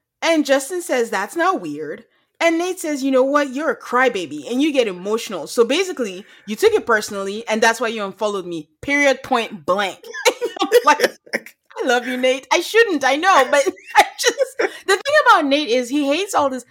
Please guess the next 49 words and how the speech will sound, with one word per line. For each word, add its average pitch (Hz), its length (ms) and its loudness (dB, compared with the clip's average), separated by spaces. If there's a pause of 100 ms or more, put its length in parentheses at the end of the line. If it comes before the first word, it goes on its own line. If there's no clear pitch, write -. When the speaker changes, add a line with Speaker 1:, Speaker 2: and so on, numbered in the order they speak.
(140)
Speaker 1:
I 330 160 4
hate 359 200 -4
small 240 260 -2
talk. 165 300 -8 (260)
I 277 120 2
hate 320 200 -4
when 311 100 -4
people 277 200 -4
are 254 80 0
beating 233 260 -8
around 226 260 -4
the 208 60 -18
bush 196 320 -12
and 220 80 -10
all 220 160 -4
that. 226 220 -8 (260)
And 262 140 2 (100)
even 403 240 -4
when 349 140 -2
Stasha 262 420 -2
does 269 160 -2
that 277 200 -4
to 277 80 -10
Nate 262 300 -2
and 214 160 -8
she's 240 140 -12
going 226 180 -4
around, 214 280 -2
Nate 226 160 -4
is 202 120 -12
like, 175 220 -8 (120)
"So - 140 -8
you 226 100 -4
just 214 120 -6
want 220 120 -4
my 220 100 -2
attention?" 226 460 -6 (240)
And 233 120 -14
she's 247 100 -12
like, 240 320 -6
"Oh, 311 160 -2
yeah. 262 360 -2 (400)
Why 339 120 6
didn't 349 120 2
you 359 80 2
just 320 120 -2
say 330 140 2
that?" 175 220 2 (360)
He 403 100 2